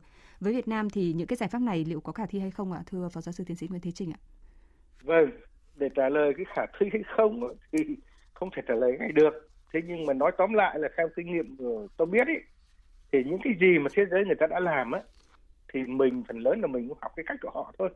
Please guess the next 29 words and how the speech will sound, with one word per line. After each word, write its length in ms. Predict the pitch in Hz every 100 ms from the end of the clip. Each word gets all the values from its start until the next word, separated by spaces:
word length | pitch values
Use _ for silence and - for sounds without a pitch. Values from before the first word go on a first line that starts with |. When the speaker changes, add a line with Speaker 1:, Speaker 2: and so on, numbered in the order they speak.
| -
Speaker 1:
Vâng. 300 | 214 196 185 -
Speaker 2:
Chứ 80 | 170
không 80 | 151
chẳng 120 | 127
có 120 | 135
vấn 160 | 170 208
đề 140 | 151
gì. 220 | 123 120 - _ _ - -
Đây 120 | 180 185
tôi 100 | 190
nói 80 | 175
ví 60 | 202
dụ 100 | 196
đơn 160 | 196 190
giản 160 | 147 113
như 60 | 170
thế 60 | 180
này. 140 | 160 - _ _ - - -
Khi 100 | 247
mà 140 | 190
bàn 260 | 160 143 131
về 120 | 135 -
câu 140 | 214 196
chuyện 140 | 220 117
là 220 | 123 101 - _ - - - - -
phân 140 | 214
loại 120 | 214 -
rác 120 | 254
thải, 380 | - 147 - -